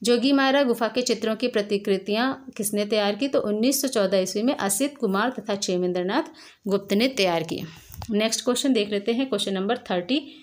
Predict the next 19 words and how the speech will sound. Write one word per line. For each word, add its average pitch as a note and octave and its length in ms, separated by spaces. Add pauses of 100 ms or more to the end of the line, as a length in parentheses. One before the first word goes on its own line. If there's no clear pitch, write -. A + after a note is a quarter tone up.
(280)
सेवन। F#3 460 (1700)
कला D4 220
सिद्धांत D#4 440
से D#4+ 120
संबंधित G#3 580
प्रभाविता G#3+ 760
का E4 240
उत्तम G#3+ 340
उदाहरण F#3+ 440 (360)
निम्नलिखित D4+ 540
किस D#4 200
कलाकृति G#3 580
में C#4+ 200
देखा F#3 320
जा G3+ 180
सकता F#3+ 360
है? E3 320 (2000)
ठीक C4+ 220
है, D#4 80